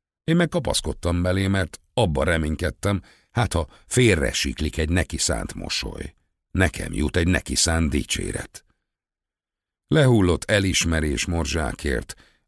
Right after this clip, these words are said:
odavetett szeretet alamizsnákért kuncsorogtam, úgy, mint a csúnya fiúk és lányok, akik odacsapódnak egy szép társukhoz, abban bízva, hát, ha visszaverődik rájuk is némi fény a csillogásukból.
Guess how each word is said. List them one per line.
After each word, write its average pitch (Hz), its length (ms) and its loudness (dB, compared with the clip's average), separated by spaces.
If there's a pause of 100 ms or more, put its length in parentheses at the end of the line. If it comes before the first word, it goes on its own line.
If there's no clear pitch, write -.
odavetett 78 600 2
szeretet 71 600 0
alamizsnákért 71 1000 -2
kuncsorogtam, 69 800 -6
úgy, 131 220 0
mint 101 220 0
a 107 60 -4
csúnya 123 400 -2
fiúk 90 360 -2
és - 160 -4
lányok, 101 500 -2 (600)
akik 95 300 -6
odacsapódnak 85 760 0
egy 78 100 0
szép - 360 0
társukhoz, - 840 -4 (540)
abban 73 360 0
bízva, 78 340 2
hát, 76 300 0
ha 78 120 -2
visszaverődik 71 880 0
rájuk 67 420 -4
is - 160 -4
némi 82 420 2
fény 67 320 -4
a 67 80 -4
csillogásukból. 58 1160 -6